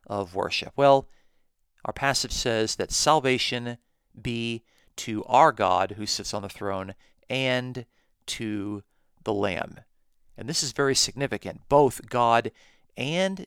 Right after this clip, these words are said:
Jesus are objects of worship within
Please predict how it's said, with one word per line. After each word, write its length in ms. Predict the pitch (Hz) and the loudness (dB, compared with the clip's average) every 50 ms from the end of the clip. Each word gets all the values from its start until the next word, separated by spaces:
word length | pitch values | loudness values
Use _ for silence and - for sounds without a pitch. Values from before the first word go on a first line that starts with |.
| _ | _
Jesus 760 | - - - 156 151 131 - - - - - - - - - - _ _ _ _ _ _ _ | -10 -6 -4 -2 -2 -2 -2 -4 -6 -4 -2 -2 -2 -4 -6 -10 _ _ _ _ _ _ _
are 600 | - 117 117 113 113 113 113 113 113 110 110 - _ _ _ _ _ _ _ | 0 2 4 6 6 6 4 4 2 0 -2 -6 _ _ _ _ _ _ _
objects 520 | - 113 117 113 - - 123 113 - - - | 4 4 4 4 2 0 -2 -2 -2 -4 -6
of 140 | 104 98 104 | -6 -4 -2
worship 400 | 110 107 101 - - 104 - - _ _ _ _ _ _ | 0 0 0 0 -2 -4 -6 -10 _ _ _ _ _ _
within 560 | - 113 - - 95 98 95 95 95 104 101 | -6 -6 -4 -4 -4 -4 -4 -6 -8 -10 -12